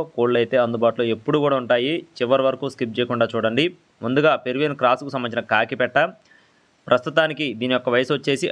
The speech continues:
ఐదు నుండి ఆరు నెలల మధ్యలో ఉంటుందని చెప్తున్నారు ఫ్రెండ్స్. సైజు వచ్చేసి ఇరవై ఒక్క అంగళాలు ఉంటుందని చెప్తున్నారు.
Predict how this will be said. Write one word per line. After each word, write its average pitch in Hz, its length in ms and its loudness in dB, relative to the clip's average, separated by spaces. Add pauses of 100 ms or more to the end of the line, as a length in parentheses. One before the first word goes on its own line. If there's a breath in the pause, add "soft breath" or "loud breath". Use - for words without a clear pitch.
ఐదు 131 180 0
నుండి 135 180 0 (100)
ఆరు 120 140 0
నెలల 120 200 0
మధ్యలో 120 300 2
ఉంటుందని 117 280 -4
చెప్తున్నారు 113 360 0
ఫ్రెండ్స్. 156 200 -6 (160)
సైజు 123 260 2
వచ్చేసి 127 300 -4 (120)
ఇరవై 120 180 4
ఒక్క 117 160 -8
అంగళాలు 123 300 4
ఉంటుందని 113 280 -4
చెప్తున్నారు. 117 420 2